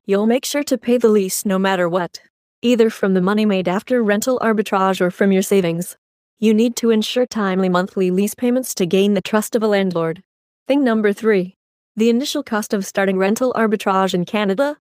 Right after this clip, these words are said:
You can expect to spend anywhere between three thousand dollars to ten thousand dollars. This cost consists of everything including deposit, furnishing, amenities, legal paperwork, and L L C incorporation.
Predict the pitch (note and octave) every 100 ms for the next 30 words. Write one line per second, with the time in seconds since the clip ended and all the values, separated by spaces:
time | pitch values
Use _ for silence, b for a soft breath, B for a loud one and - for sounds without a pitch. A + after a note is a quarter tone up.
0 | _ _ _ G#3+ A#3 A#3 A#3+ - B3 B3+
1 | G#3+ - G3+ F#3+ G3+ F#3 G#3 G#3 G3 -
2 | G#3 A3 B3+ C#4 D4 C4+ B3+ A#3 G#3 F#3
3 | F3 - G3 A#3+ A#3+ A#3+ G#3+ G3 F3+ F3
4 | F3+ F3 - _ _ _ _ - G#3 C4+
5 | - B3 A#3+ - G3+ - G#3+ - F#3+ A3
6 | C#4+ C#4 C4 G#3+ G#3 A#3+ G#3+ F#3+ G3+ A3+
7 | F#3 F3 F3+ - _ - A3 B3+ D4 C4
8 | C4 C#4 - G3 G3 G3+ G#3 G3 - _
9 | - G3+ A#3+ B3+ A#3 G#3+ G3+ F#3+ G3 -
10 | F#3+ F#3 G#3 G3+ G3 G3 A3+ G#3+ G3+ G3
11 | F#3 F3+ F3 F3+ D#3+ D#3